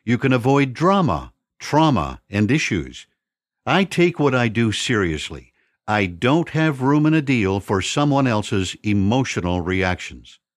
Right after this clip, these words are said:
One way to avoid this scenario in which you or another person will get upset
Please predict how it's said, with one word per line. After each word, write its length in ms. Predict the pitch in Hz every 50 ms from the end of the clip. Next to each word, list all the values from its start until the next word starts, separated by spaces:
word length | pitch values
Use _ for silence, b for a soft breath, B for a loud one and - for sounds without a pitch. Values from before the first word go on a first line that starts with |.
| _ _ _ _ _ _ _ _ _ _ _ _ _ _ _ _ _ -
One 240 | 160 220 233 220
way 120 | 202 190 180
to 120 | 165 151
avoid 340 | 139 127 127 131 127 120 110
this 160 | 110 101 -
scenario 540 | - 131 104 98 95 92 92 95 113 135 139
in 120 | 117 101
which 280 | 95 98 101 - - -
you 320 | 107 113 127 143 160 170
or 120 | 165 151 120
another 300 | 101 90 95 107 110 113
person 400 | - - 120 113 101 - 120 110
will 120 | 98 101
get 200 | 95 98 101 98
upset 480 | 95 90 - - - 113 107 127 156